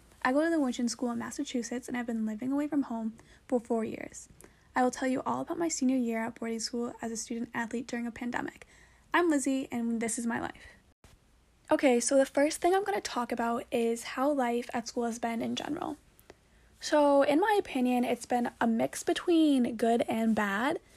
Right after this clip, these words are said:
There's some good, some bad, and it really just depends on the day.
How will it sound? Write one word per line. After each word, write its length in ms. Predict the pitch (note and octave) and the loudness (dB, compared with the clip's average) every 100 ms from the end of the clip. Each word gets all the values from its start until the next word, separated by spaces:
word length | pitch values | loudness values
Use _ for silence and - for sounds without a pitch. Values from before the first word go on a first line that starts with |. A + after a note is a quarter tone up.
| - _ - | -20 _ 2
There's 200 | B3 - | 4 6
some 240 | D4+ D4 | 6 6
good, 400 | C4 B3 B3 A#3+ | 8 6 6 4
some 280 | - C#4+ C4+ | 4 6 8
bad, 400 | G#3+ G#3+ G#3 A3 | 6 4 2 0
and 140 | A3+ | 0
it 100 | A#3 B3 | 0 2
really 260 | B3 F4 | 2 2
just 220 | F4+ E4 C4+ | 2 2 0
depends 640 | - - A3+ A3+ A#3 A#3 - | -2 -4 -4 0 0 0 -2
on 160 | A3+ | 0
the 100 | A3 | 0
day. 600 | G#3 G#3 F#3+ F#3+ C4 F4 | 0 -2 -4 -2 0 -2